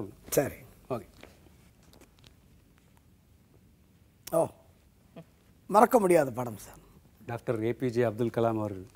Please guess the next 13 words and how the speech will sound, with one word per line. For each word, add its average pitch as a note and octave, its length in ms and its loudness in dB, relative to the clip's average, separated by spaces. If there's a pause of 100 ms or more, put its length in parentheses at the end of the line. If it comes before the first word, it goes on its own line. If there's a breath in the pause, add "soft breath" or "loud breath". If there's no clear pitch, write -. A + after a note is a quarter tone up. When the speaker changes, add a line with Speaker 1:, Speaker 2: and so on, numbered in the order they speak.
Speaker 2:
கண்டிப்பா F3+ 300 0
சார். - 160 -12
Speaker 1:
நம்ம B2 180 0
இந்தியாவுல D#3 260 8
இருக்கக்கூடிய C#3 340 6
சின்ன D#3+ 220 2
குழந்தையிலேருந்து D3 460 2
பெரியவங்க C#3+ 400 2
வரைக்கும் C#3 240 0
எல்லாருக்குமே E3+ 340 4
பிடிச்ச C3+ 300 0
ஒரு A2 380 0
personality. A2 580 -10